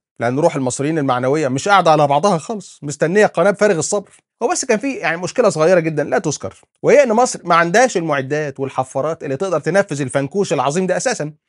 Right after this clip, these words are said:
بس الرئيس حلها الحمد لله بعقليته الفذة، قال مش شغلانة يعني، إحنا نلم كل الدولارات اللي موجودة في البلد ونشتري بيها المعدات اللي ناقصانا من بره ونديها حفر صبح وليل ولا يهمنا بقى. فكرة سيادة الرئيس العبقرية دي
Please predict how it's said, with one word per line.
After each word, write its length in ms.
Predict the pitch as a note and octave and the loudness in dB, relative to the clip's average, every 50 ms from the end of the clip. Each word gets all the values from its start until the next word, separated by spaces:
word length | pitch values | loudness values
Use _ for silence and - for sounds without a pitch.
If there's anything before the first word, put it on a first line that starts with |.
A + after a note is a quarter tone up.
| _ _ | _ _
بس 160 | - B2 - | -12 -6 -4
الرئيس 320 | C#3+ D3 E3+ F3+ F3+ E3+ - | 0 2 4 4 2 0 0
حلها 320 | - D#3 F#3+ A3+ C4 A#3 | -2 0 2 2 2 2
الحمد 300 | G3 - - G#3+ G#3+ F#3 | 0 -2 -4 -6 -6 -6
لله 240 | F3 F3+ F#3+ G3+ G3 | -8 -8 -8 -8 -4
بعقليته 440 | F#3 F3+ E3+ - - F#3+ A3 - F#3 | -2 -2 -2 0 -2 -4 -4 -4 -6
الفذة، 280 | E3 - F#3 G3 - _ _ _ _ _ - | -6 -6 -10 -10 -14 _ _ _ _ _ -4
قال 120 | A3+ B3+ | -2 -2
مش 120 | A#3 - | -2 0
شغلانة 380 | - A3 G3+ A3 B3+ C4 B3 A3 | 0 0 2 4 4 4 4 2
يعني، 260 | G3+ G3+ G3 F#3+ - _ _ _ - G#3+ | 0 -2 -4 -8 -14 _ _ _ -2 -2
إحنا 240 | A#3 G#3+ - G3 E3+ | -2 0 0 -2 0
نلم 240 | F3+ G#3 A3 G#3+ F#3+ | 2 2 2 2 2
كل 220 | D#3+ - G#3+ G#3 | 2 2 2 2
الدولارات 440 | F#3+ D#3 C3+ D3+ D3+ D#3+ F3 F#3 - | 2 0 0 0 2 2 2 2 2
اللي 100 | D#3+ D3 | 0 0
موجودة 280 | C#3+ C#3+ D3 F3 E3+ D#3 | 0 0 2 0 -2 -2
في 60 | C3+ | 0
البلد 300 | B2+ C#3+ F#3 B3+ C4 G#3+ - _ _ _ _ - | 0 0 0 0 -2 -6 -14 _ _ _ _ -6
ونشتري 380 | D4 D#4 C#4 - - C4+ B3+ | -4 -4 -2 -2 -2 -2 0
بيها 140 | B3 B3 A#3 | 2 2 2
المعدات 440 | G#3+ G#3 F#3+ F3 E3 E3 G#3 G#3 G3+ | 2 2 0 0 0 0 0 -2 0
اللي 120 | F3+ E3 | -2 -2
ناقصانا 320 | D#3 D#3 D#3 - G#3+ G3 E3 | -2 -2 2 2 2 4 4
من 140 | D3 B2+ | 2 0
بره 200 | A2 G#2 - - _ _ _ _ - | -2 -4 -6 -8 _ _ _ _ -4
ونديها 440 | - A3+ A#3 A#3 G3 G3 C#4 B3 A3 | -2 0 0 0 2 4 4 4 4
حفر 380 | - - A3 A#3+ - F#3 E3+ | 4 2 2 2 2 0 -2
صبح 280 | - A#3 G#3+ F#3 - - | 0 -2 -2 -2 -2 0
وليل 300 | F3 E3 E3+ F#3+ G#3 G3+ | 0 0 2 2 2 2
ولا 200 | F#3+ G#3 A3 G#3 | 2 2 2 2
يهمنا 380 | E3+ D#3 E3 F3 F#3 F#3+ E3+ | 0 0 -2 -2 -2 -2 -2
بقى. 180 | E3 - - _ _ _ _ _ | -4 -4 -8 _ _ _ _ _
فكرة 240 | C4 D#4 D4+ C#4 G#3+ | 2 2 4 2 2
سيادة 200 | - - A#3+ B3 - | 2 0 0 0 0
الرئيس 260 | F#3+ G#3+ A3 F#3+ - | 2 2 2 2 2
العبقرية 480 | E3 D3 D3+ D3 - D3+ D3+ F3+ F3+ | 0 0 0 0 0 0 0 2 0
دي 200 | E3 D#3 - - | -2 -4 -8 -14